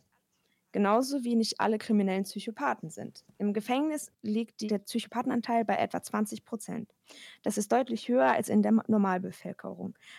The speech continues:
aber immer noch weit entfernt von hundert Prozent.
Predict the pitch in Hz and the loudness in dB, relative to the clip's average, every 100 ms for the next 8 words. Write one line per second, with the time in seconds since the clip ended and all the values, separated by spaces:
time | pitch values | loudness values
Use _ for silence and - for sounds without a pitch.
0 | - - 202 - 262 262 214 - 208 254 | -8 4 6 6 6 6 4 6 4 6
1 | 247 - 202 202 208 214 196 196 - 226 | 2 2 2 2 0 0 0 -2 -4 -10
2 | - 170 - - | -8 -10 -10 -16